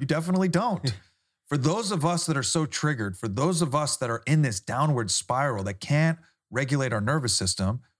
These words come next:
Speaker 1: we do need technology.
Speaker 2: Mm-hmm.
Speaker 1: We can use that technology. We can train ourselves through the use of technology, just like an athlete trains themselves using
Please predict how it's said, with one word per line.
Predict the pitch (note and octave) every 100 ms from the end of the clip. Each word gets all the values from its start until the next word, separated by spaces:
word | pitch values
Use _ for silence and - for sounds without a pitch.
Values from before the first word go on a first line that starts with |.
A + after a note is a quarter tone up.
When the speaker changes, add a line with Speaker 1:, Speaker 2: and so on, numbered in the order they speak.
| _
Speaker 1:
we | A2
do | A2 B2
need | G#2 E2
technology. | E2 - - - - -
Speaker 2:
Mm-hmm. | G2+ F#2 F#2+ F#2
Speaker 1:
We | G#2
can | F#2 B2+ C3 B2
use | A#2 B2+
that | - F2
technology. | - - D#2 - - - - - _ _
We | B2 C3
can | A#2
train | G2 - D#3+ A3+
ourselves | E3+ A#2 - F#2+ F#2 F#2
through | A2+
the | A2
use | G#2+ E3 -
of | G#2
technology, | - F#2+ A#2 D3 C3 G2
just | F2+ B2+ -
like | B2+ G2+
an |
athlete | F#2 B2 D3 - C3+
trains | - B2 C3+ A2
themselves | G#2+ F2+ F#2+ F#2
using | G#2 G2+ G#2 G2 F#2+